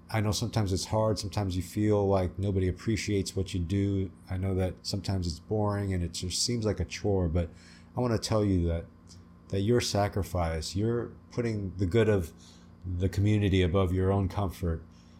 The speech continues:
Uh, your service is a huge blessing to us and allows us to be a blessing to the world.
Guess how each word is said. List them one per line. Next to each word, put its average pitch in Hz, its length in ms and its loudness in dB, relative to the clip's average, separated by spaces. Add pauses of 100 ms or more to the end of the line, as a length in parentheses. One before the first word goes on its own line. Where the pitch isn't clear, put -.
(520)
Uh, 87 180 -2
your 104 180 4
service 95 800 4
is 98 340 -2 (320)
a 101 80 -2
huge 107 500 -2
blessing 92 440 2
to 90 140 -4
us 90 340 2
and 92 180 -2
allows 92 420 4
us 92 180 0
to - 80 -4
be 92 120 0
a 90 80 0
blessing 87 400 -2
to 90 100 -2
the 82 120 0
world. 82 500 0